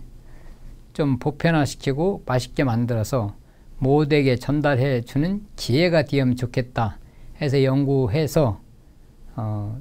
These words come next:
이 함초족발을 했는데, 함초라는 것도 저희 시골, 그러니까 처갓집 고창에 가서 우연히 이제 염전에서 이게 만나게 됐는데, 먹어본 순간 이거를 이제 족발에 적용해야 되겠다는 생각을 했습니다.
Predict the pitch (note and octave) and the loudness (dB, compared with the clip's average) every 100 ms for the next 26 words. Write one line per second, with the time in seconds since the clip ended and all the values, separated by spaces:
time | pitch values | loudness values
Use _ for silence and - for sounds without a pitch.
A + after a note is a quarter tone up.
0 | F#3 C#3+ C#3 A#2 A#2 G3 - G#3 E3 D#3 | -8 -4 -2 -2 -2 -4 0 0 2 0
1 | A#2+ C3 A#2 A2 - A#3 B3+ B3 A3+ G3 | 0 0 0 -2 -2 2 2 2 2 4
2 | D#3+ C3 - E3 B2+ A2 - - - - | 4 0 0 0 0 -2 -12 -20 -20 -20
3 | - - - D#3+ D3 - G3+ G3 C#3+ A2 | -20 -6 2 4 4 2 2 4 4 0
4 | - - - - - - - D#3+ C#3 - | -10 -20 -20 -18 -18 -18 -6 0 0 2
5 | A3 A3 D3 - D#3 - A3 G#3 D3 A2 | 2 4 2 0 -2 0 2 2 2 0
6 | D3 C#3 G#2 - - - - - - - | 0 0 -2 -8 -18 -20 -20 -20 -20 -10
7 | - D#3 F3 D#3+ D3 C#3 C3 C3 D3+ D#3+ | 0 4 6 6 4 4 4 4 4 4
8 | D#3 D3 C#3+ C#3 B2 D3 A#2+ A#2 A2 C3+ | 4 4 4 2 2 0 0 0 2 2
9 | D#3+ D3+ B2+ A#2+ A2+ G#2+ A2+ A#2 G2+ - | 4 4 2 0 0 0 0 -2 -4 -10
10 | - - - - C3+ D3+ E3+ D#3 C#3+ F3+ | -20 -20 -18 -2 2 8 8 6 2 0
11 | F3 E3 C#3 C#3 D3+ C#3 B2+ A#2 A2+ C#3+ | 2 2 4 2 4 4 2 0 -2 -4
12 | C#3 D#3 C#3+ A#2+ C3+ D#3 D3+ D3 C3+ B2+ | -2 2 2 2 0 2 4 4 2 0
13 | A#2 A2 D3+ D#3 B2+ C3+ B2+ - A2 A2 | -2 -4 -2 0 0 -2 -4 -4 -6 -8